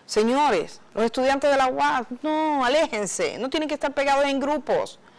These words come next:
La, lo que pasó anoche en el sector Los Praditos, a pedradas limpias a los, a los policías, no puedo sacar el video de todo lo que le dicen y los insultos, porque tenían una fiesta montada en el barrio. Se acabó la fiesta, no hay fiesta.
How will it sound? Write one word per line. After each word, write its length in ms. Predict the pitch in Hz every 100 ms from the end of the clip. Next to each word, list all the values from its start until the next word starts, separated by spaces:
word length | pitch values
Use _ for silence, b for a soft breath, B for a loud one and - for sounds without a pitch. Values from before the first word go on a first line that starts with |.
| B B B B B
La, 800 | - 233 247 247 240 233 143 220 233
lo 80 |
que 80 | 247
pasó 220 | 254 233
anoche 640 | 262 269 277 240 202 180 -
en 640 | - 208 202 202 202 202
el 140 | 196 214
sector 360 | 226 208 233
Los 120 | 240 240
Praditos, 640 | 247 240 277 - 180 180
a 240 | 185 202
pedradas 500 | 226 220 214 262 277
limpias 300 | 269 277 285 240
a 40 |
los, 60 | 226 -
a 100 | 226
los 120 | 226
policías, 520 | 214 226 220 277 254
no 140 | 208 220
puedo 220 | 254 247
sacar 220 | 247 247
el 100 | 247
video 320 | 247 240 247
de 100 | 247
todo 400 | 208 - - 233
lo 80 | 226
que 100 | 208
le 80 | 208
dicen 280 | 202 220 214
y 20 |
los 120 | 190
insultos, 580 | 185 190 294 339 185 151 B B B
porque 220 | 220 214
tenían 320 | 220 208 226
una 140 | 220 202
fiesta 320 | 247 302 214
montada 300 | 190 190 190
en 60 | 185
el 100 | 180
barrio. 280 | 226 190 170
Se 120 | 240
acabó 320 | 240 226 226
la 120 | 277
fiesta, 400 | 269 269 294 294
no 100 | 254
hay 120 | 254 262
fiesta. 520 | 269 277 294 -